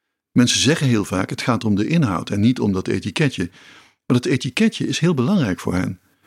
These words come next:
Want als ik dan zeg, "Jongens, maar dat, dat is toch het punt helemaal niet. Dat, dat, dat is nou net van buitenaf en jullie hebben het altijd over de binnenkant ervan." En nou kan ik dat wel zeggen, maar ik merk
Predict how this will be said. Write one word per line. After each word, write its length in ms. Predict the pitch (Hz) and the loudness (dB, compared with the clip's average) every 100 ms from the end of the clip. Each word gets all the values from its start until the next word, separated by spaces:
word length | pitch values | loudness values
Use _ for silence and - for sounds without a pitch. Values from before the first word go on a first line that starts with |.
| _ _ | _ _
Want 140 | 127 | 2
als 120 | 156 113 | 2 2
ik 60 | |
dan 140 | 139 120 | 2 2
zeg, 200 | 131 - | 2 2
"Jongens, 280 | 127 117 | 2 2
maar 100 | 131 | 0
dat, 200 | 117 113 143 | 0 0 -2
dat 180 | 127 113 | -2 -2
is 100 | 131 | -2
toch 120 | - | -4
het 140 | 110 - | -4 -2
punt 200 | 190 165 | 0 0
helemaal 280 | 107 90 | -2 0
niet. 120 | 92 - | -2 -2
Dat, 180 | 117 - - | -6 -8 -8
dat, 360 | - - - - | -8 -6 -10 -8
dat 180 | 92 - | -8 -8
is 100 | - | -4
nou 140 | 95 | -4
net 120 | 98 | -2
van 160 | - 107 | -2 0
buitenaf 400 | 107 107 147 107 | 0 0 -2 -2
en 80 | 113 | -2
jullie 280 | 113 110 | 0 0
hebben 180 | 98 143 | -2 -4
het 100 | 143 | -4
altijd 240 | - 104 92 | -6 -6 -4
over 400 | 95 87 117 - _ _ _ | -2 -2 -4 -6 _ _ _
de 100 | 127 | -2
binnenkant 560 | 143 175 - 85 - - | 0 0 -2 -6 -6 -16
ervan." 460 | - 95 87 95 95 _ _ _ _ _ - | -10 -8 -6 -6 -8 _ _ _ _ _ 0
En 80 | 127 | 2
nou 120 | 131 | 4
kan 160 | 165 | 2
ik 60 | 147 | 2
dat 160 | 131 117 | 0 0
wel 160 | 117 | -2
zeggen, 420 | 98 151 98 107 120 | 0 -2 0 0 0
maar 180 | 123 127 | 0 -2
ik 140 | - | -2
merk 560 | 107 190 127 95 - | 0 0 0 -2 -6